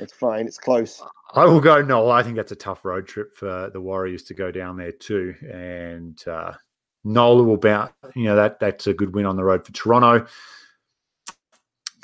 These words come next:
Speaker 2: trying to think, though, weather down there. Let's see. What did you say, thirty something, twenty?
Speaker 1: I said thirty-four twenty.
Speaker 2: Yeah, I think you might be pretty close there. I'll go, uh,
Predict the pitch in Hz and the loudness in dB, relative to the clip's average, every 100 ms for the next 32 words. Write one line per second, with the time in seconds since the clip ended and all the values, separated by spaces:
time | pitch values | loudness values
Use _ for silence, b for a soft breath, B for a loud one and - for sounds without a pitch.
0 | - 107 87 92 85 - 85 73 _ 98 | -14 -12 -10 -12 -10 -6 -6 -6 _ -2
1 | 101 98 98 98 95 98 101 104 104 - | 0 2 0 0 -2 -2 0 2 2 2
2 | 107 143 147 165 190 175 - 160 156 156 | 4 4 4 2 6 4 4 4 4 4
3 | - 160 135 - 156 170 _ _ _ - | -2 -4 -4 0 0 -2 _ _ _ 0
4 | 139 151 131 - 151 147 147 135 - 127 | 2 4 4 6 6 4 2 0 0 -4
5 | 92 80 _ _ _ _ _ _ _ _ | -4 -8 _ _ _ _ _ _ _ _
6 | _ 87 87 120 117 110 98 92 95 90 | _ -12 -8 -8 -8 -6 -6 -6 -12 -6
7 | 92 95 - 90 90 104 98 90 90 85 | -4 -4 -4 -2 -2 0 -2 -2 -2 -4